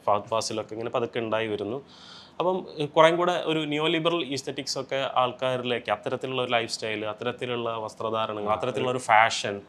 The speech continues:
Speaker 2: കൺസ്യൂമറിസത്തിന്റെ
Speaker 1: ആ,
Speaker 2: ഒരു
Speaker 1: ആ, അത്തരത്തിലുള്ള ക്യാരക്ടേഴ്സ്
Speaker 2: ആ.
Speaker 1: ഒക്കെ ഉണ്ടായി വരുന്ന, അതായത് പുതിയൊരു ജനറേഷൻ അല്ലെങ്കിൽ പുതിയൊരു ഈസ്തെറ്റിക്സിനെ റെപ്രസെന്റ് ചെയ്യുന്ന കുറേ താരങ്ങൾ പതുക്കെ പതുക്കെ ഉണ്ടായി വരുന്നു. അവർക്കൊരു പ്രൊമിനൻസ് ഉണ്ടാവുന്നു. അതേസമയം മലയാളത്തിലെ ഏറ്റവും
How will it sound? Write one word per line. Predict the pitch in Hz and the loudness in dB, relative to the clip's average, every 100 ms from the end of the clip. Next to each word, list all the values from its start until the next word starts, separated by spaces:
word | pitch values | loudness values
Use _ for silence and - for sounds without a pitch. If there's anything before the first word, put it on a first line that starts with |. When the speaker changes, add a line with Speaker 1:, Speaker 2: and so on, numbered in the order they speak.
| - 131 | -2 0
Speaker 2:
കൺസ്യൂമറിസത്തിന്റെ | 131 - 147 165 135 110 147 139 | 2 0 4 10 10 10 4 2
Speaker 1:
ആ, | 135 | 2
Speaker 2:
ഒരു | 123 165 | 8 8
Speaker 1:
ആ, | 135 143 | 10 6
അത്തരത്തിലുള്ള | 185 175 190 185 | 4 4 4 6
ക്യാരക്ടേഴ്സ് | 170 160 156 135 104 - | 8 8 6 2 2 -2
Speaker 2:
ആ. | 98 90 123 | -6 -6 -6
Speaker 1:
ഒക്കെ | 120 139 135 | -2 -2 0
ഉണ്ടായി | 123 127 131 | 2 4 4
വരുന്ന, | 123 120 127 175 | 0 -2 -4 0
അതായത് | 165 170 165 160 | 0 0 0 -4
പുതിയൊരു | 160 180 170 160 | 0 0 0 0
ജനറേഷൻ | 147 147 135 127 120 | 0 0 0 -2 -2
അല്ലെങ്കിൽ | 131 151 147 | -2 -2 -2
പുതിയൊരു | 151 180 160 | 0 2 0
ഈസ്തെറ്റിക്സിനെ | - 147 151 - 147 147 156 151 - - | -2 -6 -6 -6 -6 -6 -8 -10 -16 -6
റെപ്രസെന്റ് | - - 139 147 147 | -4 -2 -4 -2 0
ചെയ്യുന്ന | 139 135 139 151 | 0 -2 -2 0
കുറേ | 135 127 | 0 4
താരങ്ങൾ | 123 120 120 120 - | 4 4 0 -4 -4
പതുക്കെ | 113 - 120 120 | -6 -4 -2 -2
പതുക്കെ | 113 - 113 | -4 -2 -2
ഉണ്ടായി | 107 104 107 101 | 0 0 0 -2
വരുന്നു. | 101 113 - - | -4 -10 -12 0
അവർക്കൊരു | 123 156 135 - 139 127 | 2 2 0 2 2 2
പ്രൊമിനൻസ് | 117 113 110 107 | 0 -2 -4 -4
ഉണ്ടാവുന്നു. | 101 98 98 135 - - - - - - - - | 0 0 -2 -6 -12 -20 -18 -18 -20 -20 -18 2
അതേസമയം | 165 202 208 185 185 | 8 8 8 4 4
മലയാളത്തിലെ | 165 175 175 170 | 4 2 2 0
ഏറ്റവും | 165 | 0